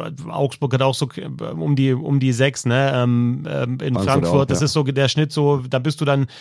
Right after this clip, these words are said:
Speaker 1: bist du aber relativ schnell, wenn du das füllst, auch, äh, hinter den, hinter den großen Arenen dann, was den Zuschauerschnitt anbelangt. Aber so irgendwas zwischen, zwischen fünf und sechs ist natürlich schon gut, ja.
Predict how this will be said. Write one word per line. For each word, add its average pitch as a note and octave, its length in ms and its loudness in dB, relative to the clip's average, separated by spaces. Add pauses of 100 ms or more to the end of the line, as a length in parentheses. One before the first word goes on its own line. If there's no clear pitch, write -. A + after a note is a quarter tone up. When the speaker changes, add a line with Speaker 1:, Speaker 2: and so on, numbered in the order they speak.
(360)
Speaker 1:
bist - 180 -2
du F#3 40 4
aber D3 140 4
relativ D3+ 320 2
schnell, D#3+ 280 2
wenn E3 120 4
du D3 60 4
das C#3 140 2
füllst, E3+ 320 0
auch, D#3 320 0
äh, C#3+ 260 0
hinter D#3 220 0
den, D3 220 0
hinter D3+ 180 2
den C#3+ 120 0
großen D3 340 0
Arenen C3+ 380 4
dann, A2 160 2
was G#2+ 120 0
den A2 120 -6
Zuschauerschnitt A2+ 580 -2
anbelangt. G#2+ 440 -4
Aber A2 140 -2
so G#2 100 -4 (100)
irgendwas A#2 260 -2
zwischen, A2+ 340 0 (460)
zwischen A#2 260 -2
fünf A#2+ 240 0
und G#2+ 120 2
sechs A2+ 220 0
ist - 120 -4
natürlich G#2 280 -6
schon - 120 -4
gut, - 320 -6
ja. - 160 -8